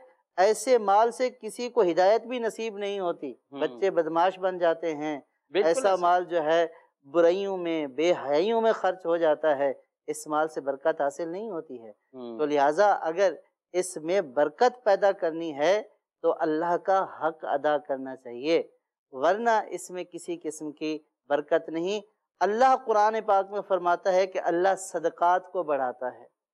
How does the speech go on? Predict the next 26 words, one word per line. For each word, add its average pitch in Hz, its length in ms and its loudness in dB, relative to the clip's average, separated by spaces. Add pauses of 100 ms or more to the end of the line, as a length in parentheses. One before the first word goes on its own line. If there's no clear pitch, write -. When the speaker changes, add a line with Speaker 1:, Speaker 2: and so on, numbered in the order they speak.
Speaker 2:
ہوں۔ 120 260 -14
Speaker 1:
سود 190 400 -2
کو 175 120 -4
مٹاتا 135 540 -8
ہے۔ 135 120 -20 (1500)
Speaker 2:
ماشاءاللہ، 101 480 -10
ماشاءاللہ۔ 104 460 -10 (100)
زکوٰۃ 139 400 -2 (100)
جب 165 140 2 (140)
دیں 196 200 0
گے 190 100 0
تو 175 100 -6
اس 160 120 -8
کا 180 80 0
یہ 170 220 2
بھی 220 200 -4
تو 196 500 0
بہت 165 320 0
بڑا 175 180 2
ایک 170 160 -4
فائدہ 139 300 2
حاصل 135 340 -4
ہو 120 160 -8
جائے 135 260 -4
گا 139 120 0
کہ 156 200 -6